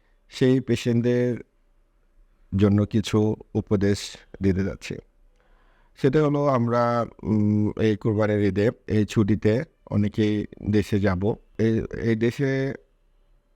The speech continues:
যে যাত্রা, এই যাত্রা পথে আমাদের অবশ্যই আমরা খুব সাবধানতার সাথে, আহ, যাত্রা করার চেষ্টা করব এবং কোনো ধরনের তাড়াহুড়া বা, আহ, কোনো ধরনের রিস্ক আছে, এ ধরনের কোনো কিছুতে আমরা অ্যাভয়েড করে চলবো।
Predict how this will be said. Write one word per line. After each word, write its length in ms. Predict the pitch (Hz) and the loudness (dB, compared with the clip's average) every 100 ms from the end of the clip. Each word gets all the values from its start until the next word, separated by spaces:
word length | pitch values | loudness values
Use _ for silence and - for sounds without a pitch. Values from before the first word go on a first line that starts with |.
| _ | _
যে 180 | 101 110 | -2 -2
যাত্রা, 580 | 101 107 - - 107 123 | 0 -2 0 -2 0 -2
এই 140 | - | -4
যাত্রা 340 | 101 110 107 120 | -2 -2 -2 -2
পথে 320 | 107 110 127 | -2 -4 -2
আমাদের 520 | 110 101 98 107 107 110 - | 0 0 -2 -2 -4 -10 -6
অবশ্যই 420 | 104 107 - 127 | -2 -2 0 0
আমরা 320 | 110 104 104 | 0 0 -2
খুব 380 | 101 - 104 - - _ _ _ _ _ _ | -4 0 0 -2 -16 _ _ _ _ _ _
সাবধানতার 580 | - 113 101 110 107 117 | -2 -2 0 0 0 -2
সাথে, 360 | 110 113 113 113 | -4 -4 -2 -4
আহ, 720 | - _ _ _ _ - 104 | -4 _ _ _ _ -4 -2
যাত্রা 680 | 98 101 - 107 104 104 - | 2 0 2 0 0 -2 -4
করার 360 | - 104 104 101 | 0 2 2 0
চেষ্টা 400 | - 110 - 110 | 0 0 0 -2
করব 300 | 113 107 120 | 0 0 0
এবং 440 | 123 110 104 101 - _ _ _ | 0 -2 -2 -4 -6 _ _ _
কোনো 200 | 120 113 | -4 -2
ধরনের 380 | 113 107 107 104 | 0 0 0 -2
তাড়াহুড়া 680 | 110 104 104 107 107 104 | -2 -2 -2 -2 -2 -2
বা, 400 | 95 101 98 98 - _ _ - | -2 -2 -2 -4 -8 _ _ -12
আহ, 380 | - 98 98 98 | -6 -2 -2 -4
কোনো 240 | - 110 | -2 0
ধরনের 380 | 104 107 107 107 | 2 0 0 0
রিস্ক 300 | 104 131 - | 0 -2 -2
আছে, 320 | 123 - 123 | -4 -2 -2
এ 160 | 113 110 | -2 -2
ধরনের 320 | 104 110 113 | -2 -2 -2
কোনো 280 | - 104 101 | -2 0 0
কিছুতে 400 | 104 - 101 123 | -2 -4 -2 -2
আমরা 240 | 104 101 | 0 0
অ্যাভয়েড 300 | 101 95 95 | -2 -2 -4
করে 200 | - 95 | -2 -4
চলবো। 360 | 90 110 82 | 0 -2 -2